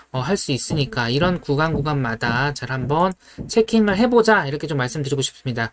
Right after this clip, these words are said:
그래서 오늘 영상 이 정도로 마치도록 하고,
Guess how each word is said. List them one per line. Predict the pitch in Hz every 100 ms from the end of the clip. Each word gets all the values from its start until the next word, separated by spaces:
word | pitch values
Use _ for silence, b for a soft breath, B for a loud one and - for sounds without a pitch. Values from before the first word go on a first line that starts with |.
| B B
그래서 | - 147 131
오늘 | 139 160 151
영상 | 131 143 165 143
이 |
정도로 | 160 165 143
마치도록 | 117 - 160 147 170
하고, | 180 196 196